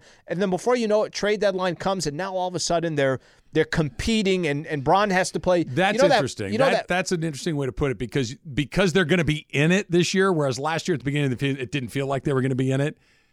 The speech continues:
Speaker 1: They weren't two
Speaker 2: Now
Speaker 1: years in a row almost.
Speaker 2: Right. Now you're
Speaker 1: Mm-hmm.
Speaker 2: asking for it. "Hey, I need you to
Speaker 1: But that's why I
Speaker 2: hit it a
Speaker 1: keep
Speaker 2: little
Speaker 1: saying
Speaker 2: harder."
Speaker 1: those other <laughs> dudes have to be for the eighty-two
Speaker 2: The
Speaker 1: game grind.
Speaker 2: That's it.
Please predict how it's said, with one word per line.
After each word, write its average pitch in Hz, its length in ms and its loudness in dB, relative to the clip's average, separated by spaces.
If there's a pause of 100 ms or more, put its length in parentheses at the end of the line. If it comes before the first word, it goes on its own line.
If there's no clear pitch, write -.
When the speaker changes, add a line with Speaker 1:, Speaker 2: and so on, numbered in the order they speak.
Speaker 1:
They - 80 -4
weren't 151 320 -2
two - 60 -12
Speaker 2:
Now 170 280 2
Speaker 1:
years 135 220 2
in 113 60 -6
a 107 60 -2
row 143 220 2
almost. 131 380 -2
Speaker 2:
Right. 131 280 0
Now 147 160 -2
you're 190 200 -2
Speaker 1:
Mm-hmm. 123 100 -14
Speaker 2:
asking 135 440 -4
for 120 180 -4
it. 104 60 -8
"Hey, 120 160 -6
I 120 120 -2
need 143 360 -6
you 123 260 -2
to 104 500 -2 (800)
Speaker 1:
But 143 120 -8
that's 226 200 -2
why 247 100 0
I - 40 4
Speaker 2:
hit 147 80 2
it - 20 -4
a 131 40 -4
Speaker 1:
keep - 100 0
Speaker 2:
little 123 120 0
Speaker 1:
saying 220 180 2
Speaker 2:
harder." 120 160 2
Speaker 1:
those 185 220 0
other 240 300 2
<laughs> - 260 0
dudes 196 320 2
have 190 220 2
to 226 80 -2
be 196 240 0 (640)
for - 200 -2
the 247 100 0 (100)
eighty-two 285 400 2
Speaker 2:
The 226 60 0
Speaker 1:
game 214 260 4
grind. 156 520 2
Speaker 2:
That's 101 240 -6
it. 87 140 -14